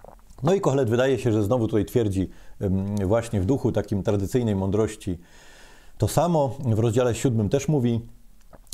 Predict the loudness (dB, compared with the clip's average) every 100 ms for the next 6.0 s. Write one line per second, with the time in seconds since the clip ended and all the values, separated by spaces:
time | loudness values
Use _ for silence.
0 | -2 0 2 2 2 2 2 0 0 -2
1 | 2 2 2 2 2 0 2 0 -2 0
2 | 0 2 2 2 0 2 2 2 0 -2
3 | -4 0 -2 0 -2 -2 -2 -4 -2 0
4 | 2 0 2 2 2 2 2 2 2 2
5 | 2 2 0 2 2 0 -2 0 0 0